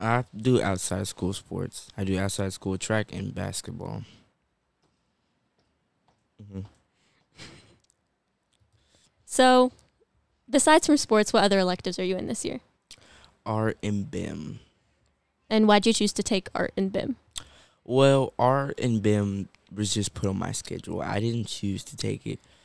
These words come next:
Speaker 1: Um, I needed the elective, and, you know,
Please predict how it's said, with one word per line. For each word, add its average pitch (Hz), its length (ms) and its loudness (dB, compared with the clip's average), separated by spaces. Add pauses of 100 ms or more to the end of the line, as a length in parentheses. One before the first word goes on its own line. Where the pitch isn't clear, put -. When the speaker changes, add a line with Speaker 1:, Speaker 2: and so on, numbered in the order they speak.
(160)
Speaker 1:
Um, 110 240 4
I 110 100 4
needed 117 320 2
the 101 140 -2
elective, 113 580 -2
and, 107 260 0
you 104 180 -6
know, 98 220 -2